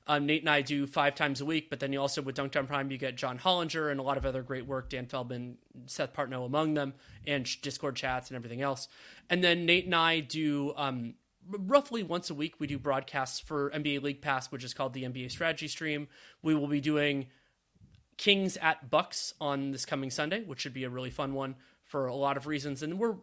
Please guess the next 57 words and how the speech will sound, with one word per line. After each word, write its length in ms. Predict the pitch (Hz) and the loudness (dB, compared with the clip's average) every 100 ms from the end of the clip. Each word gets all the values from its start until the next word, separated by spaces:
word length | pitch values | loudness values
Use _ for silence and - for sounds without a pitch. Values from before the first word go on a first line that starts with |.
| _ | _
you, 220 | 208 180 185 | -8 -6 4
our 140 | 190 | 4
day 240 | - 170 185 | 6 4 4
is 120 | 196 | 2
gonna 180 | 202 190 | -2 0
bounce 260 | 185 185 | 0 -2
around 220 | 180 185 | -4 -4
a 40 | 185 | 0
lot 240 | 175 - | 0 0
more 140 | 175 175 | -2 -4
in 60 | |
the 60 | 156 | -4
second 280 | 175 170 156 | -4 -6 -6
half 140 | 165 | -4
of 20 | |
the 80 | 170 | -4
year 160 | 160 160 | -4 -4
'cause 140 | 139 | -8
we're 80 | 127 | -8
trying 260 | 131 135 | -6 -6
some 180 | 135 135 | -6 -10
stuff 240 | - 127 135 | -8 -6 -4
out. 220 | 131 - - - - | -4 -6 -18 -18 -2
But 120 | 165 | 2
those 220 | 165 156 | 4 4
are 80 | 165 | 6
always 280 | 151 156 - | 6 4 0
really 180 | 151 143 | -2 -2
fun. 320 | 151 147 143 | 2 0 2
The 180 | 139 127 - - | 0 -2 -12 -4
production 440 | 170 135 - 151 | 0 0 -2 -4
is 160 | 135 127 | -4 -6
continuing 480 | - 139 143 135 127 | -6 -6 -4 -4 -4
to 60 | |
get 160 | 131 127 | -6 -6
better, 180 | 123 127 | -6 -6
which 220 | 123 - | -8 -10
is 80 | - | -8
such 180 | 131 | -8
a 60 | 131 | -10
thrill. 360 | - 135 127 - - - - - | -6 -4 -4 -8 -20 -20 -12 4
And 160 | 180 190 | 8 10
then 240 | 180 180 | 8 6
Real 220 | 185 196 | 4 4
G 160 | 156 185 | 4 0
M 120 | 165 | 2
Radio, 320 | 156 160 160 | 2 2 2
which 360 | 170 147 - - _ | 2 0 -2 -6 _
Sam 280 | - 165 143 | -6 -2 -2
has, 240 | 143 139 139 | -2 -4 -6
Sam 240 | - 147 143 | -4 -2 0
is 100 | 143 | 0
on 280 | 139 147 - | -2 -4 -4
at 140 | 143 | -6
times 260 | - 143 143 | -2 -2 -2
as 140 | 135 | -4
well. 340 | 151 143 143 | 2 4 4